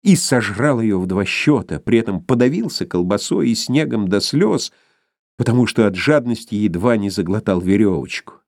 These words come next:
«Еще, еще лижу вам руку, целую штаны, мой благодетель!» «Будет пока что», — господин говорил так отрывисто, точно командовал.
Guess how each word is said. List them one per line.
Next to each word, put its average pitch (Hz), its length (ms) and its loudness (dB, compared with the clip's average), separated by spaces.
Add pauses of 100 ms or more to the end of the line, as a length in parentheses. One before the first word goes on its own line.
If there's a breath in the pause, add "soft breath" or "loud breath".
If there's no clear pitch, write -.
(600)
«Еще, 101 600 2
еще 143 580 2
лижу 127 380 2
вам 110 220 0
руку, 98 320 2
целую 131 460 4
штаны, 156 420 2
мой 139 160 4
благодетель!» 120 840 2 (1500)
«Будет 117 360 4
пока 123 300 0
что», — 117 320 -2 (920)
господин 90 460 -2
говорил 80 320 0
так 82 200 -6
отрывисто, 98 520 0
точно 82 340 -6
командовал. 71 640 -4